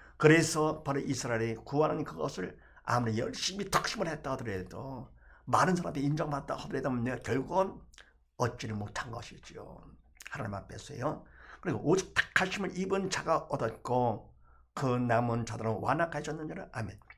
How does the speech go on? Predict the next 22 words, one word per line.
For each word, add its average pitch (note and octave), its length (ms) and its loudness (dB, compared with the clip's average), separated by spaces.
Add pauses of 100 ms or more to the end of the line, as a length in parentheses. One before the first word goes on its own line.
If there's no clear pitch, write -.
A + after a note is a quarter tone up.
그래서 B2+ 260 -4 (340)
오직 B2 280 -4
택하심을 - 580 -4
거부치 E3+ 440 4
않고 D#3+ 180 -6
받은 - 320 -10
자들, - 460 -8 (1700)
인간적으로 D#3 580 4
하는 D3 160 -2
것이 A#2 160 0
아니고 A2+ 160 0
뭡니까? G#2 400 -4
그냥 A#2 260 0 (440)
택해 E3+ 480 0
주신 - 240 -2
것을 D3 240 -4
받았어요. F3+ 880 -4 (200)
예. A2+ 140 -8 (380)
입은 F#3+ 340 4
자가 D#3 400 4
결국은, A#2 480 -2 (440)
어, - 180 -6